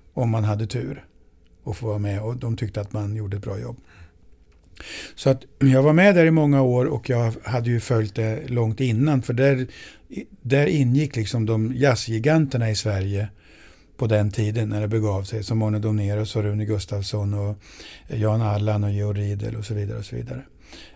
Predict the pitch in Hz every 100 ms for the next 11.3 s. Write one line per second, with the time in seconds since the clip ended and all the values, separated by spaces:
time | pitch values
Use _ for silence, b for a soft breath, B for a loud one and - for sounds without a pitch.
0 | - 120 113 110 110 107 107 - - -
1 | - - - - 143 98 - 143 135 127
2 | 120 117 127 139 135 120 117 - 135 120
3 | 135 117 107 107 110 104 107 151 180 147
4 | 117 107 110 101 98 107 98 - 107 123
5 | - B B B B B B - 160 151
6 | 190 185 170 185 160 147 143 143 143 151
7 | 147 143 175 - _ - - - 170 147
8 | 135 120 127 123 170 208 - - 147 147
9 | 147 156 143 156 147 165 - - - 135
10 | 127 143 139 - 165 175 117 107 107 101
11 | 110 - 123